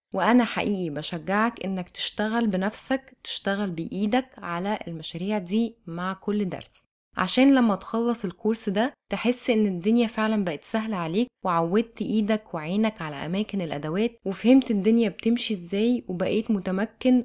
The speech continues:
وواثق من نفسك إنك تقدر تنشئ وتخترع أنت حاجات جديدة وشكلها محترف. وفي أي وقت لو لقيت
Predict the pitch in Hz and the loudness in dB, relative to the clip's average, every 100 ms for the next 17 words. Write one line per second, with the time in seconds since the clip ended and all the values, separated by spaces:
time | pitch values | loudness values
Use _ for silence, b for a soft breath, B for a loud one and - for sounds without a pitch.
0 | - 190 185 202 226 247 233 196 180 185 | 0 -4 -2 -2 -2 -2 -4 -4 -4 -4
1 | 214 - 254 - 190 170 - 226 214 180 | -4 -4 -4 -4 -4 -6 -4 -2 0 -4
2 | - 214 220 - - 175 - - 214 226 | -2 0 0 -2 -4 -8 -10 -8 -2 -2
3 | 214 208 220 - 175 190 202 180 170 208 | -2 -2 -2 -4 -6 -6 -4 -6 -4 -2
4 | 226 220 180 175 160 185 202 190 - 123 | -2 -4 -6 -10 -8 -4 -4 -4 -8 -12
5 | 113 - - _ _ _ _ - - - | -12 -18 -20 _ _ _ _ -8 2 6
6 | 277 254 208 - 196 180 180 - 214 196 | 6 6 2 0 -4 -4 -4 -4 -4 -4